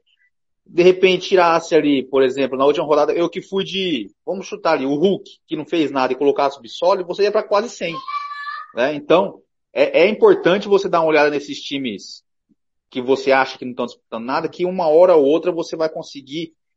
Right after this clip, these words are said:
sair, sair ali do, do bolo dos cartoleiros ali, da disputa. Tem que sair um, tem que ter alguém pra dar um, uma coisa maior aí.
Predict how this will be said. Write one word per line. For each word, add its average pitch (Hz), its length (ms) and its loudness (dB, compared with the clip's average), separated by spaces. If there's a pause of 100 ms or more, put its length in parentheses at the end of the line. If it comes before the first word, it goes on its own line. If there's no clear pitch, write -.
(100)
sair, 135 640 -2
sair 123 400 0
ali 123 160 -2
do, 127 280 -4 (200)
do 123 120 -10
bolo 123 300 0
dos - 140 -16
cartoleiros 113 560 -4
ali, 98 300 -10
da 101 100 -6
disputa. 98 540 -14
Tem 113 120 -8
que - 80 -16
sair 131 200 2
um, 127 180 -6 (160)
tem 127 100 -2
que - 80 -14
ter 160 120 4
alguém 143 280 4
pra 156 140 -2
dar 147 160 2
um, 123 260 -4 (960)
uma 107 300 -4
coisa 117 340 0
maior 98 380 0
aí. 87 200 -8